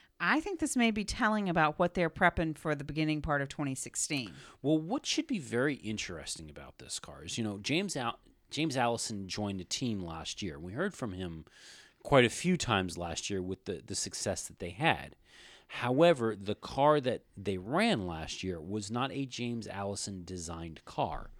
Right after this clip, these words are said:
Speaker 1: Mm-hmm.
Speaker 2: because he came, I believe, after the end of the season is when he came to the team. And at that point, they were pretty far along in their design work and, and efforts for the twenty fifteen car.
Speaker 1: Right.
Speaker 2: The twenty sixteen car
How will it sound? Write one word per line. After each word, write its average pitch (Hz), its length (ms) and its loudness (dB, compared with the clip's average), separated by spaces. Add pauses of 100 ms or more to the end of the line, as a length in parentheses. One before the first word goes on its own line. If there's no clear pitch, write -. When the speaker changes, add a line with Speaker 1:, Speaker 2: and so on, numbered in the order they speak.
(100)
Speaker 1:
Mm-hmm. 139 300 -4
Speaker 2:
because 107 360 4
he 156 120 4
came, 131 640 2 (400)
I 110 120 0
believe, 113 360 2
after 110 320 6
the 107 180 0
end 104 140 0
of 92 40 0
the 87 60 -4
season 90 400 0
is 78 160 -10
when 92 140 -6
he 107 180 -6
came 92 300 -4
to 85 60 -4
the 80 60 -8
team. 110 240 -2
And 92 60 -2
at 95 80 -2
that 156 160 4
point, 107 200 -4
they 139 60 0
were 143 120 -2
pretty 175 180 -2
far 127 240 6
along 104 300 2
in 92 80 -4
their 90 100 -4
design 92 460 -4
work 80 260 -10
and, 82 140 -12
and 92 160 -8
efforts 90 460 -8 (340)
for 117 160 0
the 95 40 0
twenty 90 280 -2
fifteen 78 420 -8
car. - 380 2 (260)
Speaker 1:
Right. 131 220 -6 (400)
Speaker 2:
The 92 100 -8
twenty 117 400 6
sixteen 104 640 2
car 87 320 0